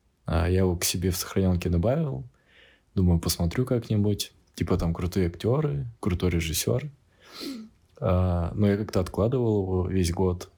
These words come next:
А вот, а, а, в, в новогодние праздники там новость была, что начали вводить цензуру на площадках. И к-,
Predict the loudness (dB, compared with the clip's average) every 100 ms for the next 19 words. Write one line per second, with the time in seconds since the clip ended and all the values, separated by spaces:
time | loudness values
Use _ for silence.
0 | _ -2 0 0 -4 -8 -2 2 4 4
1 | 2 0 -4 -12 _ _ -4 2 2 0
2 | -6 -12 -14 -16 -20 _ -2 2 4 4
3 | 0 0 -2 -2 -4 -10 -2 2 2 2
4 | 0 0 2 4 4 0 -10 _ 2 2
5 | 0 -6 -8 0 2 2 0 -4 -2 2
6 | 2 2 -2 -8 _ -16 -16 -2 0 2
7 | 0 0 2 0 0 -2 -2 2 2 2
8 | -2 -4 -12 _ -2 0 0 0 -2 -4
9 | -8 -10 -16 _ _ -20 -20 -20 _ _
10 | -2 2 2 2 -2 -8